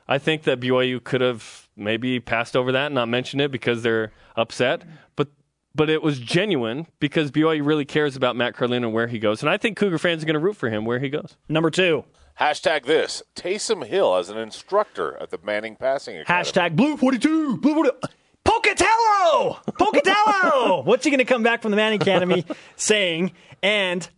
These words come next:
Speaker 2: I love the fact
Speaker 1: Academy.
Speaker 2: The Academy.
Speaker 1: Mm-hmm.
Speaker 2: Yeah.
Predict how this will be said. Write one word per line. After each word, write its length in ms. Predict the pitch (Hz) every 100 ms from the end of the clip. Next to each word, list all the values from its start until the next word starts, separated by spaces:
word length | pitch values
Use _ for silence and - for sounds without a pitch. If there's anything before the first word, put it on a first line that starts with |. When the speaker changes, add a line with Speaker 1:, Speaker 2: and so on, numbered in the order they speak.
| _
Speaker 2:
I 120 | 156
love 340 | 160 170 202 190
the 80 |
fact 360 | 196 - 175 170
Speaker 1:
Academy. 440 | 175 175 120 101 - _ _ -
Speaker 2:
The 100 | -
Academy. 480 | 135 123 117 110 101 -
Speaker 1:
Mm-hmm. 120 | 123
Speaker 2:
Yeah. 260 | 240 285